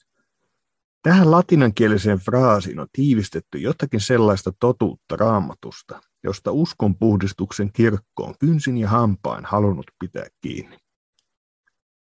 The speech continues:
Me olemme saaneet tulla osallisiksi Jumalan armosta.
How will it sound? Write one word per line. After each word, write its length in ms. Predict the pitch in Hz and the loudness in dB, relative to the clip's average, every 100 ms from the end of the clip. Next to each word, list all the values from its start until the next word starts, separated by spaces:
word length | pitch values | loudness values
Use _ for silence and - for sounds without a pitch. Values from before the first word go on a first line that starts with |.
| _ - | _ 0
Me 80 | |
olemme 220 | 123 143 131 | 2 4 2
saaneet 460 | 151 151 127 104 - | 2 2 4 2 2
tulla 220 | 127 95 | 2 4
osallisiksi 800 | 113 123 123 107 90 82 - 90 | 2 2 2 0 -2 -6 -8 -4
Jumalan 440 | 120 117 92 62 | -2 0 -2 -4
armosta. 640 | - 98 101 104 101 - | -6 -4 -4 -4 -8 -12